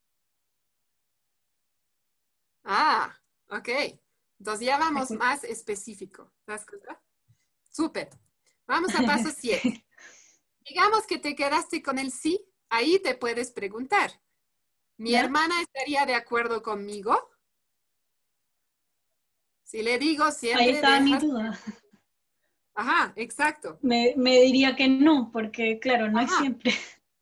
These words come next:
Speaker 1: Me diría que no. En general, y esta pregunta, o sea, en C N, en C N B decimos que no hay garantías,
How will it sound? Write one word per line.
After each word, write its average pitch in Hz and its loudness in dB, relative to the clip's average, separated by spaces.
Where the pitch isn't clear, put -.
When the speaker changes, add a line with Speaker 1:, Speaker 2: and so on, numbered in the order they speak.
Speaker 1:
Me 214 -12
diría 247 -2
que 226 -6
no. 190 -10
En 254 -4
general, 330 0
y 269 -2
esta 370 -2
pregunta, 294 -2
o 262 -6
sea, 285 0
en 285 -6
C 330 -2
N, 277 -8
en 269 -8
C 320 -4
N 285 -4
B 311 -4
decimos 254 -8
que 294 -6
no 320 0
hay 339 0
garantías, 247 -2